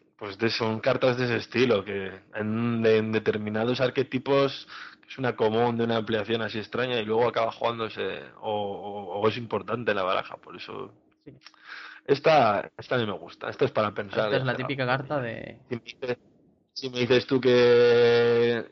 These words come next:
Speaker 1: que el Thompson ha cambiado el blanco por el verde para meter la, el troll nuevo, es,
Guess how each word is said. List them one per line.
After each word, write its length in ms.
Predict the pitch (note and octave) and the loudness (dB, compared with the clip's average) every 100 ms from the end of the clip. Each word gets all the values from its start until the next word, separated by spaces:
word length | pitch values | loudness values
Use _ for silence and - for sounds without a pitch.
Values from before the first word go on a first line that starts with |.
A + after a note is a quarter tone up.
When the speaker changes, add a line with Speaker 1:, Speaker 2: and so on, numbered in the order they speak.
| - | -2
Speaker 1:
que 80 | A#2+ | -2
el 160 | A2+ | -2
Thompson 400 | A#2 B2 A#2 A#2 | -2 -4 -4 -6
ha 160 | A2+ A2 | -6 -2
cambiado 800 | A#2+ A2+ A#2 A2+ A#2 A2+ A2 A2 | -4 -2 -2 0 0 2 2 0
el 340 | A2+ A2 A2 | -2 -2 -4
blanco 480 | G#2+ A#2 A2+ A2 A#2 | 0 0 0 -2 -2
por 140 | A2+ | 0
el 140 | A2 A2 | 0 2
verde 340 | B2 A#2+ G#2 | 2 2 -4
para 280 | F#2+ G2 G2 | -6 -6 -6
meter 480 | G2+ G#2+ A2 A2+ A2 | -10 -6 0 0 0
la, 560 | A2+ A2+ A2+ A2 G#2+ A2+ | 0 2 2 0 -2 -8
el 180 | A#2+ A2 | -12 -8
troll 240 | - A#2 | -4 -2
nuevo, 800 | A#2 A#2+ A#2+ B2 D3+ - _ _ - | 0 0 2 2 0 -4 _ _ -20
es, 240 | - - | -20 -20